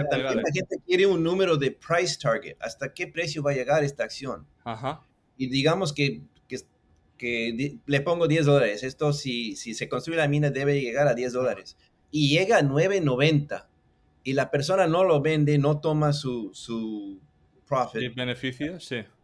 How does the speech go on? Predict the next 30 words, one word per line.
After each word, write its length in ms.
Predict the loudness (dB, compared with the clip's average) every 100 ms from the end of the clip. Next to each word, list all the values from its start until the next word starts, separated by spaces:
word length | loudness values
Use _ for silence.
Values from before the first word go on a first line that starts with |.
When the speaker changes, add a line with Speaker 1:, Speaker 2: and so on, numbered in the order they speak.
| -6
Speaker 2:
Beneficio, 680 | -6 -2 0 0 0 -6 -10 _ 0
porque 260 | 0 2
no 120 | 6 8
llegó 240 | 10 8
a 40 |
la, 100 | 8 8 6
al, 360 | 6 6 4 4
a 100 | 4
los 240 | 4 4 4
diez 220 | 4 6
dólares 440 | 6 6 6 2
y 80 | 2
luego 340 | 6 6 4 4
cae 320 | 8 8 8
la 100 | 8
acción. 560 | 6 4 4 4 0 -12 _
Speaker 1:
Ujú. 400 | -14 -12 -10 -12 -14 _ _ -6 -4
Speaker 2:
¿Me 100 | -2
comprendes? 680 | -2 4 6 6 -2 -6 -4
Esa 280 | 2 4 4
Speaker 1:
Sí. 80 | 2
Speaker 2:
idea 360 | 4 6 6 6 _
fija 320 | -2 2 2
de, 120 | 2
"Oh, 400 | 4 4 4 -2 -12 -2
debe 300 | 0 2 2
llegar 380 | 2 2 2 2
a 80 |
diez 360 | 0 0 2 2
dólares", 640 | 4 4 2 -2 -8 -12